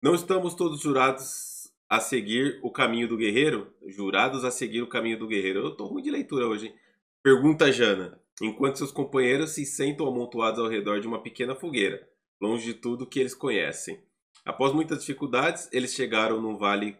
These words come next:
com campos dourados, cortados por um rio serpenteante. Para Ana, ele conjurava visões de colheitas abundantes, canções e vinho. Um lugar para Ana, só pensa em beber. Um lugar para fincar raízes. Um lar.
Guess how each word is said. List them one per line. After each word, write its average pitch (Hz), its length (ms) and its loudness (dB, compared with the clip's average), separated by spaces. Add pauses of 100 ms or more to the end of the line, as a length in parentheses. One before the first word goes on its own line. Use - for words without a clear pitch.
(120)
com 113 180 -4
campos 110 380 -6
dourados, 123 560 2 (320)
cortados 127 520 4
por 127 220 -4
um 123 120 0
rio 127 200 -2
serpenteante. 139 1000 -4 (220)
Para 131 220 8
Ana, 139 520 2 (440)
ele 135 400 6
conjurava 160 1500 0
visões 127 480 -2
de 143 80 -10
colheitas 131 540 -2
abundantes, 139 600 -2 (240)
canções 160 680 2
e 160 120 -2
vinho. 113 420 0 (560)
Um 160 80 8
lugar 127 480 4
para 123 180 2
Ana, 117 220 2
só 120 140 0
pensa - 260 -4
em 135 60 -2
beber. 98 320 -2 (200)
Um 120 80 -2
lugar 131 380 6
para 135 260 2
fincar 131 380 0
raízes. 95 500 -2 (140)
Um 156 220 2
lar. 107 440 2